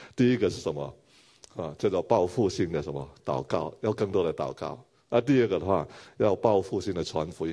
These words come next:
刚刚我看到你们有为那个哪里，呃，支持，支持宣教士嘛，对不对？哈，这是非常好的事情。哈，那要报复性的祷告，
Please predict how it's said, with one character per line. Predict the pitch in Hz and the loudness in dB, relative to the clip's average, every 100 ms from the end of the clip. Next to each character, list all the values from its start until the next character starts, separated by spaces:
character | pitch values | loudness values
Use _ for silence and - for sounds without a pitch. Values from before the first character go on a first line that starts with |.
| 80 | -2
刚 | 139 | 0
刚 | 139 | 0
我 | 101 | 0
看 | 113 123 | -2 -2
到 | 123 98 - - | -2 -2 -8 -10
你 | 104 | -4
们 | 104 | 0
有 | 92 85 - - | 0 0 -4 -4
为 | 127 117 104 | 0 0 0
那 | 113 | -4
个 | 104 95 87 90 90 - _ | -4 -4 -4 -6 -8 -12 _
哪 | 90 95 | -6 -2
里， | 82 69 - _ _ _ _ _ _ _ | -4 -6 -18 _ _ _ _ _ _ _
呃， | 101 90 85 - _ _ _ _ _ _ - | -6 -4 -4 -8 _ _ _ _ _ _ -6
支 | - 135 | -2 -2
持， | - - 98 - _ _ _ _ | -2 -6 -8 -10 _ _ _ _
支 | - 135 | -4 -2
持 | 107 | -2
宣 | 101 107 101 | 0 0 0
教 | 101 | -2
士 | 87 95 | -2 -4
嘛， | 80 73 | -6 -6
对 | 78 | -6
不 | |
对？ | 73 71 | -4 -4
哈， | 76 85 67 - - | 0 0 -2 -12 -6
这 | 135 | -2
是 | 113 | 2
非 | 107 110 | 2 0
常 | 95 | -2
好 | 95 87 | -8 -8
的 | 71 | -8
事 | 78 87 | -8 -8
情。 | - 64 - _ | -10 -14 -18 _
哈， | - 80 64 - - _ | -10 -8 -10 -20 -20 _
那 | - 123 113 | 0 2 4
要 | 123 | 2
报 | 98 123 107 | 2 4 2
复 | - 107 | 2 -2
性 | 104 | 0
的 | 90 | 0
祷 | - 62 | -2 -4
告， | - 82 | -4 -4